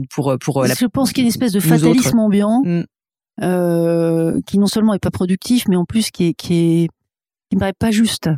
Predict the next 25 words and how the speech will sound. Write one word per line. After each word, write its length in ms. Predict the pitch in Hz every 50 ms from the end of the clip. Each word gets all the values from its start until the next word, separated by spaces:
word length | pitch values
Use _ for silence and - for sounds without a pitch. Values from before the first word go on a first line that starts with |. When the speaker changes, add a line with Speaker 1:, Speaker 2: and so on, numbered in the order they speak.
| - _
Speaker 2:
C'est-à-dire 380 | - - 180 170 185 180 -
que, 440 | - - 175 170 165 165 165 160 160 160 - _ _ _ _ _ _ _ _ _ _ _ _ _ -
euh, 200 | 196 160 170 175 175
il 260 | 180 180 - 233 190
y 60 | 196
a 60 | 190
un 80 | 190 190
niveau 280 | 214 233 233 220 240 226
de 60 | 190
bouillonnement 580 | 190 214 233 220 214 214 214 214 214 220 233 240
sans 240 | - - - 294 302
précédent. 400 | - - 262 - 240 240 226 190
Moi, 80 | 165
j'ai 100 | 151 135
jamais 220 | - 143 143 156 156
vu 100 | 165 185
ça, 260 | - - 220 208 185 170 160 _ _ _ _
en 100 | - 165
fait. 340 | - - - - - - - _
Le, 300 | - 156 156 170 160 147 -
le, 240 | - 160 156 147 - - _ _ _ _ _ _ _ _ _ _ _
le, 920 | - - - 85 80 78 78 - - - - - - - - - - 57 - _ _ _
la 160 | - 160 170
somme 420 | - - - 240 233 220 208 180 170
de, 340 | 160 160 151 151 156 151